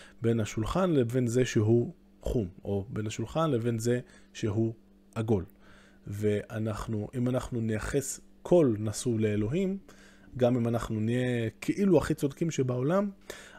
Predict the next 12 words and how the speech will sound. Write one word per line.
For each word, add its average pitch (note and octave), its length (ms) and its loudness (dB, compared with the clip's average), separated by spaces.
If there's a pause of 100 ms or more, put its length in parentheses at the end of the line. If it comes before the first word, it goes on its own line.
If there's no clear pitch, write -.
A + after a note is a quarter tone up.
אנחנו A2+ 440 -4
פוגעים D3+ 460 0
בעיקרון B2 560 -2
הכי C3 160 -8
חשוב C3 240 -6
מבחינת A#2 380 -6
הרמב"ם C3+ 440 -4
של B2 240 -4
האחדות A#2+ 800 -4 (280)
הפשוטה B2 540 -2 (400)
של A#2 300 0 (240)
האל. G2 380 -4